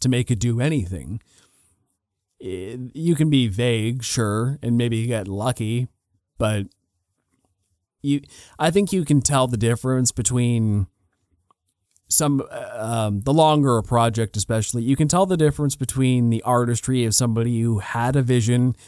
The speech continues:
and they're using A I as a tool to bring it to reality, and somebody who kinda just let the computer run wild off vague ideas and didn't know how to bring it together.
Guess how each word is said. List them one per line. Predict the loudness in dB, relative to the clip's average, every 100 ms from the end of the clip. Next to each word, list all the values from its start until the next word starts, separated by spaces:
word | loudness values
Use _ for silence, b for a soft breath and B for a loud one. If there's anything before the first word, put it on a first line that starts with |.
| b b -6
and | -2 0
they're | 0
using | 0 0 0 -2
A | -2 0
I | 0 2
as | 0
a | 0
tool | 0 0 0 0 -2
to | -2
bring | -2 -2
it | -2
to | -2
reality, | 0 2 2 0 0 -2 -4 -6 b b b b b _ -4
and | 0 0
somebody | 0 0 -2
who | -2 -2
kinda | -2 -2 -2
just | 0 0 -2 _ _ _ _ -20 _ _ -8
let | -2 0 0 0
the | -2
computer | 0 0 0 0 0
run | 0 0 0
wild | 0 0 0 -2 -2 -2
off | -4 -6
vague | -8 -4 -4 -4
ideas | -4 -4 -4 -4 -4 -4 -2 0 -2 _ -10
and | -6 -4 -4 -4 -8 -6
didn't | -4 -4
know | -4 -4
how | -4
to | -6
bring | -4 -4
it | -6
together. | -6 -6 -6 -6